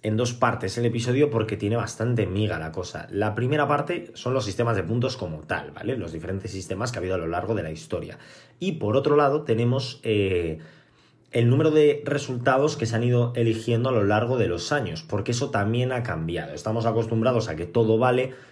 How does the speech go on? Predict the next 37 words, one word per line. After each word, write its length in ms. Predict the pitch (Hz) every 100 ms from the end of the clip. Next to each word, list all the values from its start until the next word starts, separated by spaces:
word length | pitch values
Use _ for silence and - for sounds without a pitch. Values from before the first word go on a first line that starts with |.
| _ -
pero 240 | 139 143
no 340 | 139 131 127 123
siempre 640 | - 117 110 107 110 107
ha 120 | 90 85
sido 480 | - 87 80 80 -
así. 340 | - - -
Así 180 | - -
que 100 | 113
sin 140 | 120 139
más 140 | 151
dilación, 460 | 131 110 131 131 127 - -
pasamos 680 | 90 - 143 147 147 -
a 40 | 98
estos 340 | - 101 -
sistemas 760 | - - 92 - 120 117 117 101
de 80 | 87
puntos. 500 | 80 - - - - _ _ _ _ _ _ _ _ _ _ _ -
Uno 220 | 123 120
de 80 | 127
los 160 | 127 120
motivos 400 | 120 123 123 110
por 160 | 92
los 140 | 87 -
que 80 | 101
hago 160 | 104
este 240 | 107 107 107
episodio 420 | 104 104 113 110
es 80 | 110
porque 300 | 95 85 90
desde 240 | 85 85
mi 100 | 85
punto 320 | 85 104 104
de 80 | 104
vista 440 | 107 113 - 107 110 - -
la 240 | - 107 107
clasificación 760 | 117 107 110 110 107 107 131 123
histórica 800 | 117 - - 135 120 - 78